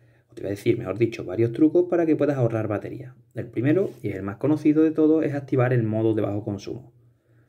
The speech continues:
Esto es una opción que trae iPhone y tienes que entrar simplemente en ajustes y tienes que bajar hasta la batería. Entras dentro de batería y activas el modo de bajo consumo. Una vez que lo actives,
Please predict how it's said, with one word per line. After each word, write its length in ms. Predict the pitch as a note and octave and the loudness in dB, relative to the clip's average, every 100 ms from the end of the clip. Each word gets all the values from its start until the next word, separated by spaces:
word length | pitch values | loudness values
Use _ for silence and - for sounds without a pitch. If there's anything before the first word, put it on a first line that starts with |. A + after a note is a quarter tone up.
| _ | _
Esto 240 | - - G2+ | -18 -8 -6
es 60 | |
una 100 | G2 | -4
opción 320 | F#2 - D3+ D#3 | -6 2 2 2
que 80 | |
trae 300 | G2+ F#2+ F2+ | -2 -6 -6
iPhone 360 | F#2+ B2 D3 F3+ - | -4 -2 -2 -2 -2
y 80 | |
tienes 240 | F3 D#3 D#3 | 0 2 2
que 80 | D3+ | -2
entrar 380 | B2+ B2+ B2+ | -2 0 0
simplemente 600 | C3 A#2+ A2+ G#2+ G2+ F#2+ F#2 | 0 -4 -2 -4 -4 -6 -8
en 80 | F2 | -10
ajustes 580 | G#2 B2+ B2+ F#3+ G#3+ - _ _ _ _ _ _ _ | -4 -4 0 -2 -4 -12 _ _ _ _ _ _ _
y 160 | D#3+ D#3 | -2 2
tienes 220 | D3 C3 | 2 0
que 100 | C3 | 0
bajar 400 | A2+ B2 C#3+ - | 2 4 2 -2
hasta 300 | C#3+ C3+ - | -8 -8 -4
la 80 | C3 | 0
batería. 500 | A2+ G#2+ E2+ D#2 - _ _ _ _ _ _ _ _ _ _ _ | 0 -2 -6 -10 -18 _ _ _ _ _ _ _ _ _ _ _
Entras 300 | A2 G#2 F#2+ | -4 -4 -2
dentro 240 | G#2 F#2 | -4 -4
de 80 | G2+ | -2
batería 560 | A#2 D3+ D3 D#3 D#3+ - | 2 4 6 4 0 -6
y 100 | B2+ | -6
activas 500 | C3 C#3 C#3 C#3+ A#2 | -6 -2 -2 -2 -4
el 100 | G#2+ | -4
modo 500 | G#2 A2 A#2 A#2 - | -4 -2 0 0 -4
de 160 | B2 A#2+ | -2 0
bajo 280 | G#2 G#2 G#2 | -2 -4 -6
consumo. 440 | G2+ - - - | -6 -8 -14 -14
Una 160 | G#2+ G#2 | -8 -6
vez 80 | |
que 120 | G2+ B2 | -4 -2
lo 40 | |
actives, 480 | B2+ C#3 C#3+ E3 | 0 2 2 2